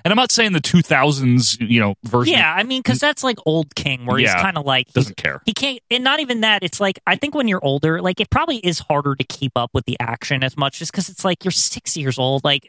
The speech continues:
Speaker 2: I
Speaker 1: Yeah, maybe.
Speaker 2: it, it, it, I'm, I'm, I don't, I don't like getting on King, like, nowadays. It really, like, pisses me off because it's like
Speaker 1: And nowadays,
Speaker 2: 'cause
Speaker 1: right.
Speaker 2: it's just like, he's there just to be, like, a guest, and he's, like, helping them out and stuff.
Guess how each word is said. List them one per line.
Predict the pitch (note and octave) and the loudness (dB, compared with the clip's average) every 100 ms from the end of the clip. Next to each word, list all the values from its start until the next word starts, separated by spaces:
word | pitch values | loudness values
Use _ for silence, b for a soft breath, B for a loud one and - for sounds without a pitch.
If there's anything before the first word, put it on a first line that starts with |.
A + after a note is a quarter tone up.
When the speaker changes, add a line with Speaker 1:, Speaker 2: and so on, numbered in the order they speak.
| B2 | 0
Speaker 2:
I | |
Speaker 1:
Yeah, | C3+ C3 C#3+ | 4 4 4
maybe. | G#3 A3 C3 - | 2 2 0 0
Speaker 2:
it, | G#3 A#3+ | -2 0
it, | A#3 A#3 | -2 -2
it, | A#3 - | -8 -2
I'm, | G#3 C4+ | 0 0
I'm, | A3+ A3+ A3+ | -2 -4 -2
I | G3+ | -2
don't, | B3 - _ | -2 -6 _
I | G#3 A#3+ | -2 0
don't | F#4 D4+ | 0 0
like | G3 A3+ | 0 0
getting | D#3+ F3 F3+ | -2 -2 -2
on | E3 - | -6 -6
King, | - D3 D3+ E3+ - _ - | -4 -4 -4 -10 -16 _ 0
like, | D#3 - | 0 0
nowadays. | C#3 C3+ D3 D#3+ D#3 | -2 0 0 -2 -2
It | F3+ | -2
really, | F3 D4+ | 0 0
like, | C#4+ G#3+ - - - | 0 -2 -2 -10 0
pisses | - G3 F3+ D3+ | 0 0 -6 -6
me | C#3+ | -4
off | B2 B2 - | -2 -2 -4
because | - C#3 D3+ | -4 -2 -4
it's | E3 - | -4 -2
like | F3 E3 | -2 0
Speaker 1:
And | E3 | 0
nowadays, | F3 G#3+ C#3 D#2 F#2 A#2 | 2 2 0 -2 -4 0
Speaker 2:
'cause | |
Speaker 1:
right. | G#2+ F2 | 0 0
Speaker 2:
it's | - | -2
just | - - | -4 -2
like, | D#4+ - _ _ | -4 -6 _ _
he's | - - D4 | -10 -4 -2
there | A3 A#3+ D4 | 0 0 -2
just | C4+ B3+ | -4 -4
to | - A3 | -2 -2
be, | G3 F#3+ | 0 0
like, | G3 | -2
a | F3+ D#3 | -2 -2
guest, | E3 E3+ | -2 -2
and | G3+ F#3 | -4 -2
he's, | F3+ | 0
like, | A3 | -2
helping | - F3+ G3+ B3+ A3+ | 0 -2 0 -2 0
them | F#3+ E3+ | -2 0
out | C#3 D#3 | 0 0
and | C#3 B2+ | -4 -6
stuff. | - B2+ | -4 -4